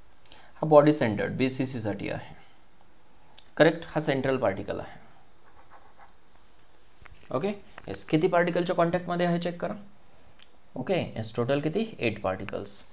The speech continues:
मग आता इथं बघा, ओके, पुढे जर एक्सटेंड केला आपण, हा असाच जर एक्सटेंड केला, इथं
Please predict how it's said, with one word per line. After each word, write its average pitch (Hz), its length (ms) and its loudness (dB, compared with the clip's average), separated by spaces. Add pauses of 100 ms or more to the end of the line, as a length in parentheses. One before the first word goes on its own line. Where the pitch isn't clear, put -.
(340)
मग 165 60 0
आता 233 160 2 (340)
इथं 156 240 4
बघा, 131 260 2 (120)
ओके, 143 360 -4 (180)
पुढे 214 200 6
जर 240 100 6
एक्सटेंड 175 380 0
केला 135 160 4
आपण, 92 240 0 (840)
हा - 160 0
असाच 151 260 0
जर 180 140 2
एक्सटेंड 151 380 2
केला, 101 180 2
इथं 127 300 4